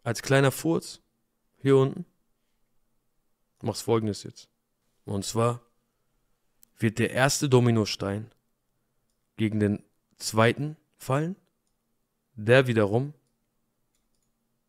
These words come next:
gegen den dritten, der wiederum gegen den vierten.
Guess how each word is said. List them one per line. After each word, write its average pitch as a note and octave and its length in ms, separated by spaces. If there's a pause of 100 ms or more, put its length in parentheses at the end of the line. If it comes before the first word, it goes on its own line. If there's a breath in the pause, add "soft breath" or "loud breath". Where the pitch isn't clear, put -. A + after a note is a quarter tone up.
(400)
gegen G#2+ 300
den G2+ 140
dritten, A#2 380 (960)
der A2 240
wiederum A2+ 420
gegen G2+ 220
den G2 120
vierten. C3 420